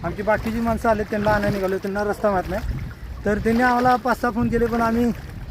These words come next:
ऊन लागत होतं म्हणून त्यामुळे आम्ही सर्व पवाय गेलतो.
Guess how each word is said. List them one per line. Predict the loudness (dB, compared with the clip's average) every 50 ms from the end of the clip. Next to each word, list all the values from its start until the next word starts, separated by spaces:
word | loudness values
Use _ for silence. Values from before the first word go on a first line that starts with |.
| -12 -12 -10 -10 -10 -10 -8 -4 0
ऊन | 0 2 4
लागत | 4 4 4 2
होतं | 2 0
म्हणून | 0 0 0 0 0
त्यामुळे | 2 2 2 4 4 4 4
आम्ही | 2 2
सर्व | 2 2 2 2
पवाय | 2 2 2 2 2 4 2
गेलतो. | 2 -2 -4 -4 -6 -6